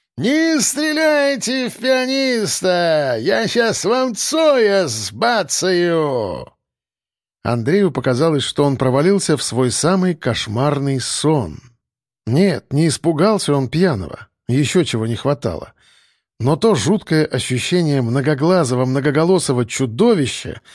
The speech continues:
в которое превращается зрительный зал, когда софиты направлены на сцену, ожило в нем с немыслимой ясностью и силой. «Ощущение монстра, который сейчас накинется и сожрет», —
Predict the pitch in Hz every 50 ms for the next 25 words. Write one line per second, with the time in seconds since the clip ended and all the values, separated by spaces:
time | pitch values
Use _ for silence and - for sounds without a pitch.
0 | - _ _ _ - - - 120 101 135 131 135 131 107 120 135 127 143 143 -
1 | - 160 147 135 120 - 139 120 120 135 165 135 - 135 131 139 143 131 113 -
2 | 165 151 123 - 131 123 127 139 123 - - 139 147 - - 143 - 131 123 135
3 | 135 - 151 147 131 123 123 123 123 127 139 147 - - - - 185 170 131 101
4 | 85 76 - _ _ _ _ _ _ _ _ _ _ _ - 143 180 190 196 202
5 | 190 180 170 175 185 185 180 147 - - 135 135 139 123 120 160 202 - - 165
6 | 170 170 165 151 131 110 101 135 160 151 - - 147 127 - - - 135 131 131
7 | _ - 143 135 120 - - - 180 160 117 95 - - - - - _ _ _
8 | _ _ _ _ _ _ _ _ _ _ _ _ _ _ _ _ _ 117 117 117
9 | - - - 117 110 - - 208 214 202 190 165 143 131 139 165 190 190 180 -
10 | - - 147 143 - 139 131 - 151 143 131 - 127 117 - 143 131 - - 127
11 | 123 123 104 - - 190 196 196 190 180 - - 165 - - _ 156 139 - -
12 | 139 135 117 110 117 120 143 160 127 - - _ - -